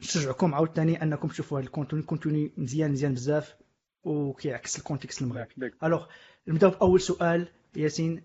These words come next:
Speaker 1: السؤال ديالنا اللي تنبداو به ديما هي شكون هو ياسين الكش-، الكشاني؟
Speaker 2: أه، واخا قبل السؤال، آه، سفيان،
Speaker 1: وي.
Speaker 2: آه، غير، آه، غنحددوا اللغه،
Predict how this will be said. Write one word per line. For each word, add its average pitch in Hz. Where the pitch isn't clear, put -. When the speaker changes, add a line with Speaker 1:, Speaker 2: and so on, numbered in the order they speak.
Speaker 1:
السؤال 156
ديالنا 151
اللي 143
تنبداو 143
به 139
ديما 143
هي 139
شكون -
هو 139
ياسين 131
الكش-، -
الكشاني؟ 120
Speaker 2:
أه، 147
واخا 156
قبل 139
السؤال، 156
آه، 127
سفيان، 143
Speaker 1:
وي. 147
Speaker 2:
آه، 127
غير، 151
آه، 127
غنحددوا 147
اللغه، 151